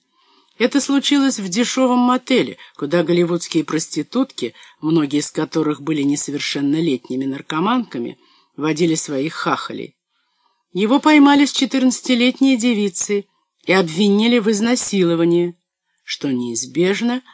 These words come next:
даже если девица признается, что взяла с клиента деньги за секс. Сначала Либен утверждал, что девушка выглядела значительно старше своего возраста,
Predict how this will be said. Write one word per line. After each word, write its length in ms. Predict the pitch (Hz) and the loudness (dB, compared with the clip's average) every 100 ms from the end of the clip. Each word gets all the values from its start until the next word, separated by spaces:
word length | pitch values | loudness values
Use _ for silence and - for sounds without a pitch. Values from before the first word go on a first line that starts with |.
| _ | _
даже 320 | 170 185 233 | -2 -2 -2
если 420 | 208 202 196 220 | 0 -2 -2 -4
девица 680 | 196 202 170 175 - 190 - - | -2 -2 -2 -4 -4 -6 -6 -4
признается, 880 | 175 143 143 139 156 165 - 165 - - | -2 -2 -2 -2 -2 -4 -6 -8 -8 -14
что 220 | - 156 | -8 -6
взяла 380 | 147 147 139 143 | -4 -4 -4 -6
с 100 | - | -8
клиента 680 | 160 139 131 139 135 147 - | -6 -4 -4 -6 -6 -8 -10
деньги 520 | 143 123 131 131 127 | -14 -8 -6 -4 -6
за 160 | 127 127 | -6 -6
секс. 460 | - - - - - _ _ _ _ _ _ _ _ _ _ 415 _ _ _ _ _ _ _ - | -8 -10 -12 -16 -18 _ _ _ _ _ _ _ _ _ _ _ _ _ _ _ _ _ _ -16
Сначала 580 | - 151 151 - 202 175 | -8 -4 -2 2 4 4
Либен 360 | 147 147 131 131 | 2 0 0 -2
утверждал, 600 | - 143 127 165 202 240 | -2 -6 -4 0 2 2
что 200 | - 143 | -2 -2
девушка 480 | 135 170 190 - | 2 0 0 0
выглядела 540 | 214 226 220 214 233 233 | 2 2 0 0 2 2
значительно 640 | 170 143 - 170 185 170 | 2 2 0 0 2 2
старше 440 | 165 170 175 - 180 | 2 0 0 0 -6
своего 420 | - 160 143 143 | -4 -2 -2 -2
возраста, 680 | 139 131 165 175 - 226 | -4 -4 -4 -4 -4 -6